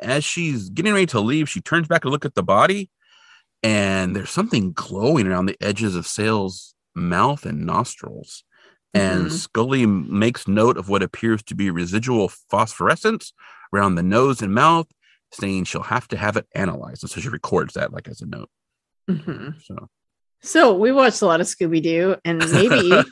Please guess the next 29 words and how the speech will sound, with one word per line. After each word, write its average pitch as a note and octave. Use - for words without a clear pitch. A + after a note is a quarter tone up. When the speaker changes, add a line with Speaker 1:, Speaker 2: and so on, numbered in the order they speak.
Speaker 1:
<laughs> -
Speaker 2:
Sales G3+
was G3
pretending G3+
to F#3+
be F3
a E3
ghost A#3
to A3
scare G3
people A3+
away G3+
Speaker 1:
She -
Speaker 2:
from -
the -
Speaker 1:
was F#3+
using, -
Speaker 2:
hotel. -
Speaker 1:
she C#3
was B2+
using C3
phosphorus A#2
paint. -
Speaker 2:
<laughs> -
I G4+
don't -
know. A#3
Speaker 1:
Yeah. G3+
Speaker 2:
That's, A3